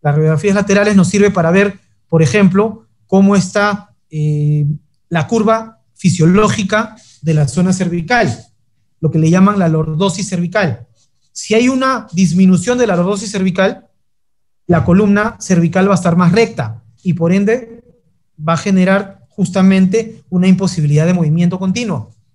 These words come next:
Cuando pido una radiografía funcional es para ver si directamente al movimiento, ya sea en hiperflexión o en hiperextensión,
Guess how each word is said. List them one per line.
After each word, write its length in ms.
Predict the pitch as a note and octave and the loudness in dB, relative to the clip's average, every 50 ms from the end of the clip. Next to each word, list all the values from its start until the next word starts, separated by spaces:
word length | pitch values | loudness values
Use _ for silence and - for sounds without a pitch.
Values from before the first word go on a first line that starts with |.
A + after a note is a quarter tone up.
| _ _ _ _ _ _ _ _ _ _ _ _ _ _ _ _ _ _ _ _ _ _ _ | _ _ _ _ _ _ _ _ _ _ _ _ _ _ _ _ _ _ _ _ _ _ _
Cuando 280 | G#3 F#3+ F#3+ F#3 F#3 | 4 4 4 4 4
pido 160 | F#3+ A#3 A#3+ | 0 -2 0
una 120 | A#3+ A#3 A3+ | 0 0 2
radiografía 500 | A3 G#3 G3 F#3 F#3 F3+ F#3 A3 A3 G#3+ | 2 2 2 2 2 0 2 2 0 0
funcional 760 | A3 A#3 G#3+ G3+ - F3 E3+ F3+ F#3+ F#3 G3+ B3+ B3+ - - - _ _ _ | 0 0 -2 0 2 2 4 4 6 4 4 2 -2 -8 -14 -20 _ _ _
es 160 | G3 F#3+ F#3+ | -2 -2 0
para 240 | - A3+ G#3 F#3 E3+ | 0 0 0 2 2
ver 200 | F#3+ G#3 A3 A3+ | 2 2 0 0
si 160 | A3 - G3+ | -2 -4 -4
directamente 840 | F3+ F3 F#3 G3+ G3+ G#3 G#3+ G#3+ A3 A3 A3 G#3 G3+ A#3 A#3+ B3 B3 - - | -2 0 0 0 0 0 -4 -4 -2 -2 -4 -4 -4 -6 -8 -10 -12 -10 -6
al 180 | F3 F3 F3 | -2 -2 0
movimiento, 640 | E3 F3 E3+ F3 F3 G3+ A3+ A#3 A3 F#3 C#3 D#3 D3 | 2 2 2 2 2 2 2 0 0 0 -2 -2 -2
ya 160 | E3 F#3+ G3 | 0 0 -2
sea 480 | F#3+ - A3+ G#3+ F#3 D3 A#2+ - - - _ _ _ _ _ | 0 0 0 2 2 2 0 -2 -6 -14 _ _ _ _ _
en 180 | E3+ D#3+ F3+ | -2 0 2
hiperflexión 840 | G#3+ G#3 G#3+ A3+ A3+ A3+ - G3+ F3 D#3 - A#3 A3 F#3+ D3 A2+ - - _ _ _ _ | 2 2 0 -2 -2 -2 -2 -4 -4 -2 -2 0 0 0 0 -4 -8 -12 _ _ _ _
o 100 | D3+ D#3 | -4 -2
en 60 | F3+ | -2
hiperextensión, 920 | G#3 A3 G#3+ A3+ A3+ A3 A3 A3+ A#3 A3 G#3 - A#3+ B3+ B3+ B3+ - - | -2 -2 -2 -2 -2 -2 -4 -6 -8 -8 -6 -4 -4 -4 -4 -6 -10 -16